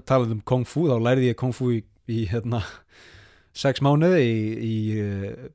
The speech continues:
Pumping Iron, í Grafar-, nei, <laughs> hvað þetta, í, hérna, Ariksdal í Reykjavík, í, hérna, eh, það skiptir ekki máli, <laughs> í, hérna, Ariksdal í Reykjavík, það er gym í Reykjavík sem heitir Pumping Iron og þar lærði ég Kung Fu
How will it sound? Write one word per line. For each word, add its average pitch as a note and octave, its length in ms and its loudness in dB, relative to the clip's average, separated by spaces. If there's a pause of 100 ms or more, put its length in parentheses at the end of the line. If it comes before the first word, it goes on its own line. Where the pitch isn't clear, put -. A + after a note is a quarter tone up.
Pumping C#3 460 2
Iron, F#3 260 2 (240)
í B2+ 160 -2
Grafar-, D3 480 2 (240)
nei, C3 160 2 (240)
<laughs> - 220 -10
hvað A#2 240 -4
þetta, G#2+ 40 -8 (760)
í, A#2+ 180 -2
hérna, A#2+ 380 0 (640)
Ariksdal D3 400 4
í C#3 80 4
Reykjavík, C#3 400 2 (160)
í, B2+ 140 0
hérna, A#2+ 400 0 (1120)
eh, A2 640 0
það C#3 160 6
skiptir C#3+ 220 0
ekki C3+ 80 2
máli, C3+ 160 2 (140)
<laughs> E3 120 0
í, A#2+ 140 2
hérna, A#2+ 260 0 (640)
Ariksdal C#3+ 320 4
í C#3+ 80 6
Reykjavík, B2 240 4
það C3+ 140 4
er - 100 -12
gym E3+ 160 8
í E3 80 6
Reykjavík C#3+ 380 6
sem C3+ 100 2
heitir B2 160 -4
Pumping C#3+ 480 0
Iron A2+ 240 -2
og - 80 -8
þar D3 220 2
lærði D3+ 320 4
ég C#3+ 100 -4
Kung E3+ 240 0
Fu F3 220 0